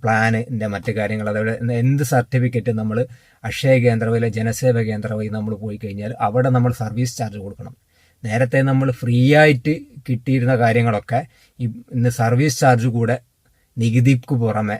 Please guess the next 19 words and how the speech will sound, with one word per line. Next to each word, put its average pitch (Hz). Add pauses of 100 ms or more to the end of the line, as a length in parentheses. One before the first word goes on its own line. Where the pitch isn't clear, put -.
അല്ല 113
മറ്റ് 110 (520)
പേ-, 113
ഡോക്യുമെന്റ്സിന്, 120 (420)
രേഖകൾക്ക് 117
പുറമെ 117 (420)
അവർക്കുള്ള 131 (100)
സർവീസ് 131
ചാർജ് 120
നമ്മൾ 104
കൊടുക്കണം. 98 (800)
എന്നാൽ 131 (280)
സർക്കാർ 120
ഉദ്യോഗസ്ഥന്മാരോ 131
നേരത്തെ 123
സർ-, 120
വില്ലേജ് 131
ഓഫീസുകളിൽ 123
മറ്റു 113